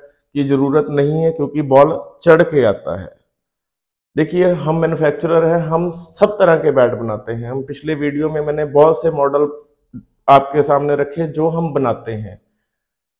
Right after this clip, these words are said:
but ये बैट बनाने की जरूरत हमें इसलिए पड़ी क्योंकि जो normal tennis ball bats market में available हैं उसकी चौड़ाई बहुत ज़्यादा है,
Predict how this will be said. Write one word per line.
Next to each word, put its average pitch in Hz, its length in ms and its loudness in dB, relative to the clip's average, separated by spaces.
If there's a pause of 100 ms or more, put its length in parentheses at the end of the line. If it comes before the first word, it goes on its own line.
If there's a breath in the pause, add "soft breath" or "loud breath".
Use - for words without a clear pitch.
(200)
but 208 280 2 (140)
ये 175 220 8
बैट 175 580 2
बनाने 156 420 4
की 165 220 -4
जरूरत 147 500 0
हमें 156 240 -2
इसलिए 170 720 -4 (120)
पड़ी 151 220 -4 (140)
क्योंकि 170 800 -10 (1400)
जो 160 200 4
normal 160 540 6
tennis 160 520 4
ball 147 220 6
bats 131 480 4 (280)
market 170 440 2
में 160 160 -4
available 135 440 0
हैं 147 160 -6
उसकी - 380 -14
चौड़ाई 147 420 2
बहुत 123 340 -8
ज़्यादा - 320 -6
है, - 80 -20